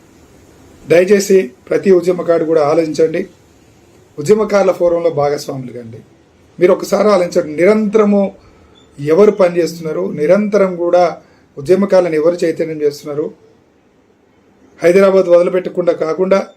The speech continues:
హైదరాబాద్లో మాత్రమే కాకుండా, అన్ని జిల్లాల్లో తిరిగినటువంటి ఏకైక సంఘం,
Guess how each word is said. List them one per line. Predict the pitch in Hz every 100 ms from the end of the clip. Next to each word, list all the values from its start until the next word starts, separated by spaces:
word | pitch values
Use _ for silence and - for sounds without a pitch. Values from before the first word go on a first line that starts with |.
| -
హైదరాబాద్లో | 160 175 185 180
మాత్రమే | 160 165 170 180 170
కాకుండా, | 160 - 170 175 - - _ _ _ _ _ _ _ _ _ _ _ _ _ _ -
అన్ని | 170 277 277
జిల్లాల్లో | 240 214 202 208 196 185 - - -
తిరిగినటువంటి | 180 220 220 202 196 185 165
ఏకైక | 170 180 175 175
సంఘం, | 160 160 165 196 254